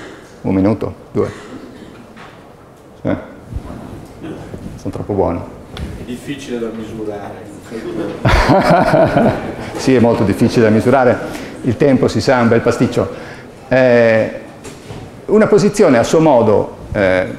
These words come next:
Speaker 1: particolare è quella, eh, di,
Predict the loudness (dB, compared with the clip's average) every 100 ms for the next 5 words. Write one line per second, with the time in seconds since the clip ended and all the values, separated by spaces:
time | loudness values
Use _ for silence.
0 | -10 -2 0 0 0 2 4 4 4 4
1 | 2 -4 -2 0 2 2 2 4 2 0
2 | -4 -4 -2 0 0 -2